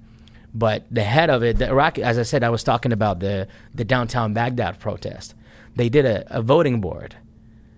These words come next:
to who would want this guy in, and that guy, through all these millions, only got one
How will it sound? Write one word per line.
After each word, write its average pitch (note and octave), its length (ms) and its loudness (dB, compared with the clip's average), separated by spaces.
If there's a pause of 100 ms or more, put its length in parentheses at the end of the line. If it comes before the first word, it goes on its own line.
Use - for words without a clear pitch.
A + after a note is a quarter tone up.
(580)
to C3 120 2
who D#3 200 6
would C#3+ 180 2
want C3 240 2
this A#2+ 160 0
guy G#2+ 220 2
in, B2 280 0
and A2 240 -2
that C3+ 220 2
guy, B2+ 360 2 (120)
through A#2 220 0
all C#3 260 6
these D3+ 200 2
millions, A#2+ 520 0
only A#2+ 260 -2
got G#2+ 260 -4
one A#2+ 460 -2